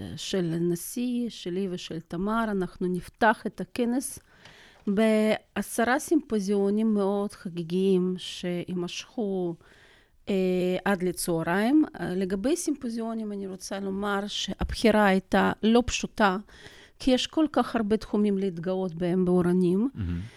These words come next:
Speaker 1: אך החלטנו לצמצם עד לעשרה כדי לתת גם עומק.
Speaker 2: הסימפוזיונים הם מקבילים? אני פשוט שואל
Speaker 1: הם
Speaker 2: את זה, לא
Speaker 1: מקבילים,
Speaker 2: מקבילים.
Speaker 1: הם חמישה, הפסקה חמישה.
Speaker 2: וואו, אז יהיה לי
Speaker 1: ו-
Speaker 2: קשה לבחור.
Speaker 1: קשה לבחור, ויש פה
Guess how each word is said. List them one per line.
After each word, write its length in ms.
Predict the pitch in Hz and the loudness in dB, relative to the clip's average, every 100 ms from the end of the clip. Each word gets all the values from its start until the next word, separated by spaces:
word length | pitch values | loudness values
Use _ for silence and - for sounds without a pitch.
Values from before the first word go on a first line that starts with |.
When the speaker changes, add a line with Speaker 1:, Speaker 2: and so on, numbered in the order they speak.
| - _ _ | -20 _ _
Speaker 1:
אך 380 | 208 208 202 220 | -2 0 -2 -4
החלטנו 480 | 202 285 330 320 302 | -2 2 2 4 4
לצמצם 720 | 226 208 - 208 196 226 220 - | 4 2 0 -4 -4 -2 -2 -2
עד 180 | 202 | -2
לעשרה 520 | 196 190 190 202 202 220 | -2 -2 -4 -4 -2 -2
כדי 180 | 196 | -2
לתת 280 | 196 196 226 190 | -2 -2 -4 -4
גם 180 | 214 214 - _ | -4 -4 -6 _
עומק. 640 | 277 233 190 240 - - - | -2 2 4 2 0 -10 -6
Speaker 2:
הסימפוזיונים 680 | 107 101 - 104 131 143 131 | 0 2 6 6 4 2 2
הם 120 | 98 | 2
מקבילים? 540 | 90 80 80 90 151 | -2 -4 -4 0 0
אני 100 | 147 | 0
פשוט 220 | - 101 | -2 -4
שואל 160 | - 120 | 0 4
Speaker 1:
הם 80 | 113 | 4
Speaker 2:
את 40 | |
זה, 60 | 226 | 4
לא 200 | 196 190 | 4 4
Speaker 1:
מקבילים, 400 | 214 214 220 294 370 | 4 4 6 6 4
Speaker 2:
מקבילים. 260 | - 233 | 2 0
Speaker 1:
הם 40 | 233 | 0
חמישה, 600 | - 240 226 - 233 254 381 - | 2 0 0 2 4 4 2 -4
הפסקה 600 | 233 - 240 240 254 233 302 | -8 -6 -6 -6 -4 -2 -4
חמישה. 600 | - 247 202 196 - 196 170 - | -6 -4 -4 -4 -2 -2 -4 -10
Speaker 2:
וואו, 200 | - 123 117 - - - | -12 -12 -14 -20 -20 -10
אז 260 | - 85 | -6 -2
יהיה 100 | 226 226 | 0 2
לי 60 | |
Speaker 1:
ו- 40 | - | 2
Speaker 2:
קשה 180 | 220 110 | 2 2
לבחור. 360 | 110 - 117 - _ _ | 2 0 0 -2 _ _
Speaker 1:
קשה 320 | - 226 339 349 | -6 -4 0 2
לבחור, 520 | 302 - 359 320 392 403 - - - 220 - 220 | 0 -2 2 4 2 -2 -6 -12 -10 -14 -12 -6
ויש 440 | 240 247 254 269 - - | -2 0 0 -4 -8 -4
פה 260 | 294 247 | -2 -2